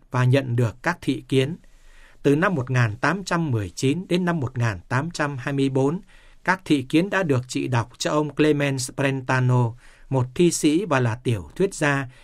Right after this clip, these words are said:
ghi chép lại trên mười sáu ngàn tờ giấy lớn. Sau đó, ông Brentano đã sắp xếp lại và cho xuất bản thành sách.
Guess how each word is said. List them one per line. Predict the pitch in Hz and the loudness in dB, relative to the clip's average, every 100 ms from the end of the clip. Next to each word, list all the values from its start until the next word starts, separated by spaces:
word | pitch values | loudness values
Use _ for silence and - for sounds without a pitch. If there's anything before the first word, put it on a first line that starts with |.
| - | -2
ghi | 156 160 | 4 6
chép | 127 185 196 | 6 0 0
lại | 135 113 98 | 0 0 -2
trên | - 160 139 | -2 0 0
mười | 117 92 | 0 -2
sáu | - 127 185 | -2 -2 0
ngàn | 139 110 90 | -2 -2 -4
tờ | - 101 87 | -8 -8 -4
giấy | 120 | 0
lớn. | 147 127 135 180 - - - - - - | 2 2 0 -4 -16 -20 -20 -20 -20 -18
Sau | - 160 151 | -4 0 2
đó, | 139 143 - | 4 2 2
ông | 151 139 | 0 2
Brentano | 147 139 127 135 127 131 123 | 2 2 0 2 2 2 0
đã | 135 | -2
sắp | 131 180 185 | -2 -2 -2
xếp | - 220 185 | -2 -2 0
lại | 127 110 - - - | 0 0 -6 -20 -8
và | 127 123 117 | 0 0 2
cho | 165 165 | 0 -2
xuất | - - | -2 -4
bản | 139 104 82 | -4 -4 -6
thành | - 107 85 | -6 -6 -6
sách. | - 147 | -6 -6